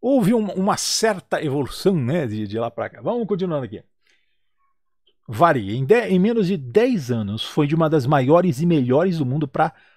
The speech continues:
falência. Tudo tem início, meio e fim. E Tati, eu tinha uma Crocs amarela bem linda, ficava imaginando que era o Bob <laughs> Esponja. O Bob Esponja acho que usaria isso.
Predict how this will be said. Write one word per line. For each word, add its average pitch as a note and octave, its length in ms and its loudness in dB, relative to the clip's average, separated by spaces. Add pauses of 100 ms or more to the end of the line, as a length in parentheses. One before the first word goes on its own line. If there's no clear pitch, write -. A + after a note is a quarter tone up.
(140)
falência. G2 920 -4
Tudo F3 300 -4
tem B2 260 -4
início, D3 520 -6
meio A2+ 340 -6
e A2+ 80 -12
fim. G2+ 680 -16 (2000)
E F3 80 2
Tati, F3 480 0
eu B2 140 2
tinha - 100 -6
uma C3+ 140 -4
Crocs E3 360 -2
amarela D3+ 460 0
bem D#3 200 -2
linda, E3 260 -2
ficava E3 240 -2
imaginando D3+ 560 0
que F3+ 80 2
era E3+ 80 6
o D3 40 0
Bob C3 260 2
<laughs> A3+ 40 -4
Esponja. - 1040 -4 (1700)
O E4+ 160 -12
Bob G4 240 0
Esponja E4+ 520 0
acho D#4 120 -4
que - 80 4
usaria B3+ 480 4
isso. C3 680 -2